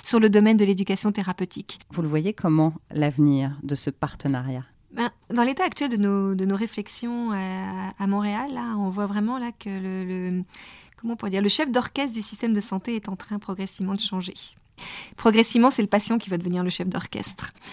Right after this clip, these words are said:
Speaker 1: C'est-à-dire que du fait qu'on est de plus en plus en lien avec des objets connectés où les patients récupèrent leurs propres données, euh, c'est eux qui vont être les, les, les propriétaires, en tout cas on espère. Là, il y a toute une bataille à faire contre les gafam de ce monde, là, mais, euh,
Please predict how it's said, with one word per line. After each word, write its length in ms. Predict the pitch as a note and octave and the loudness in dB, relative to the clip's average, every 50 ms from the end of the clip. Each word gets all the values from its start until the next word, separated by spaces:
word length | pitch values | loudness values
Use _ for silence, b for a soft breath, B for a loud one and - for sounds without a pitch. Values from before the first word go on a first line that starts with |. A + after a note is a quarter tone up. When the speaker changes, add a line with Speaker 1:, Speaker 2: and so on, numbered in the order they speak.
| B B B B B B B | B B B B B B B
Speaker 1:
C'est-à-dire 400 | - - G#3 F#3+ G#3 A3 G#3+ - | -4 0 2 4 4 4 2 2
que 560 | - A3 G3 F#3+ F#3+ F#3 F#3 F#3 F3+ F3+ F3+ F3 | 2 4 4 6 6 6 4 4 4 4 4 2
du 120 | F3+ F#3+ | 2 -2
fait 180 | - - A#3+ G#3+ | -2 -2 -4 -4
qu'on 320 | - - G3 F#3+ F#3 F#3 | 0 4 6 8 10 10
est 80 | G3 F#3+ | 10 10
de 100 | G3+ F#3 | 8 6
plus 220 | - - G#3+ G3+ | 6 6 6 8
en 100 | G3 G3 | 8 6
plus 320 | G3 - - A#3 A3 - | 6 4 2 2 4 4
en 80 | G#3 G3 | 6 6
lien 400 | F#3+ F#3+ G3 G3+ G3+ G#3 G#3 G#3 | 8 8 8 8 10 10 8 8
avec 460 | G3 F3+ E3+ F#3 F#3 F#3+ - _ - | 8 6 4 4 2 2 0 _ 0
des 240 | F#3+ F3+ F#3+ F3 F#3 | 2 4 4 6 6
objets 200 | F3+ F3 G#3 G3+ | 6 6 4 4
connectés 720 | - G#3 F#3 F#3 F3+ - - - G#3 G#3 G#3 G#3 G#3 G3+ | 6 6 4 4 4 0 -2 0 0 2 2 2 2 2
où 80 | F#3+ F#3 | 2 2
les 120 | F3+ F3+ | 0 0
patients 300 | - F3+ - - G#3 G#3 | 0 -2 0 2 4 6
récupèrent 460 | G3+ G#3 G3 - G3+ - - G3+ G#3 | 6 6 4 2 0 0 0 0 2
leurs 120 | G3 F3+ - | 0 0 -2
propres 380 | - - G#3+ - - - G#3+ | 0 0 0 0 4 4 6
données, 320 | G3 F#3+ F#3+ F#3 F#3+ C#4+ G4 B B B B B B B B B B - G3+ | 6 8 8 8 8 6 4 B B B B B B B B B B -2 2
euh, 160 | G3 F#3+ F#3+ - | 2 4 4 6
c'est 200 | A#3 G#3 - F4 | 4 6 6 6
eux 40 | |
qui 160 | E4+ - B3 G#3 | 4 4 2 4
vont 200 | G#3+ G3+ G3 G3 | 6 8 8 8
être 160 | G3 G3 - | 6 4 4
les, 300 | G3+ F#3 F3+ F3+ F3+ F3 | 2 2 4 4 4 2
les, 220 | F3 F3+ F3 F3 F3 | 2 2 2 4 4
les 80 | F3+ | 2
propriétaires, 720 | - - G#3+ - - - G#3 G3 - - G#3+ A3 G#3+ F#3+ | 4 2 2 0 2 2 2 2 4 4 4 4 6 6
en 100 | F3+ F3 | 4 2
tout 100 | - - | 2 -2
cas 160 | - F#3+ F3 | -2 0 2
on 80 | E3+ E3+ | 4 2
espère. 360 | F3 E3+ - - F#3+ A#3+ D4+ | 2 2 0 -2 -2 -2 0
Là, 80 | D4+ A3+ | 0 0
il 40 | F3+ | 0
y 40 | |
a 40 | E3 | 0
toute 200 | - - G3 - | -2 -6 -2 2
une 80 | F#3+ F3+ | 4 6
bataille 360 | F3+ F3+ - G3+ G3 G3 F#3 | 6 4 4 2 2 2 2
à 60 | F3 | 0
faire 460 | - - - F#3+ G3 G3 F#3 F3+ F3 - | -2 -2 -4 -2 0 0 0 0 -2 0
contre 260 | - F#3 F3 - F#3+ | -2 -4 -2 -2 -2
les 100 | F3 F#3 | -2 0
gafam 360 | F3+ F3+ F3+ - - G3 G3 | 0 0 0 2 4 4 4
de 80 | F3+ F3+ | 4 4
ce 140 | - - F3+ | 2 2 4
monde, 280 | F3 F#3+ B3+ F#4 F4+ C#4 | 4 4 4 4 2 2
là, 140 | C4 C#4 | 2 4
mais, 240 | B3+ G#3+ F#3+ F#3 F3+ | 6 8 8 8 6
euh, 140 | F3 F3 | 6 4